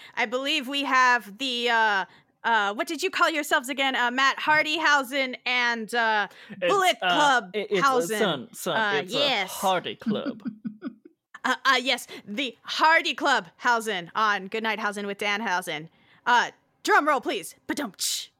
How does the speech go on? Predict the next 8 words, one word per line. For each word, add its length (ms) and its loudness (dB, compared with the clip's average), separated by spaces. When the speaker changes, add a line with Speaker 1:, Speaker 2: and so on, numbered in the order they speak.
Speaker 1:
Uh, 100 -10
yes, 340 -6
yes, 220 -8
wonderful, 360 -6
wonderful. 340 -8
So, 400 4
uh, 300 4
what 220 4